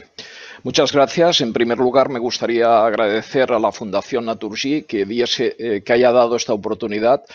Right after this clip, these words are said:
a uno de los aspectos de la tarea de un instituto de investigación, que no es únicamente investigar, eh, y desarrollar tecnología y crear innovación, sino también, eh, di-, diseminar el conocimiento para que haya una aceptación social.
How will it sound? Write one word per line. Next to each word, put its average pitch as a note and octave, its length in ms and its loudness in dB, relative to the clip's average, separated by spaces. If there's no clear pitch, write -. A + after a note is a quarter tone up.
a A2 100 -2
uno B2+ 220 0
de B2+ 60 4
los A2+ 160 0
aspectos A#2 640 -4
de A2+ 100 -2
la G#2+ 140 2
tarea G#2+ 260 2
de A2 80 0
un G#2 120 -6
instituto G#2+ 520 -6
de G#2 80 -4
investigación, G#2 800 -4
que A#2 140 0
no B2+ 100 -2
es C3 100 -2
únicamente B2 500 -2
investigar, A2+ 680 0
eh, A2+ 720 4
y A2 140 -4
desarrollar A2 580 0
tecnología A#2 840 0
y G#2 100 -2
crear A2 380 0
innovación, A#2 580 0
sino A2+ 220 -6
también, A#2+ 580 0
eh, G#2+ 480 2
di-, A2 400 -6
diseminar B2+ 720 0
el B2 140 -2
conocimiento B2+ 800 -2
para A2+ 240 2
que A#2 120 -2
haya A2+ 200 2
una G#2 140 -4
aceptación A2 720 -6
social. F#2+ 540 -2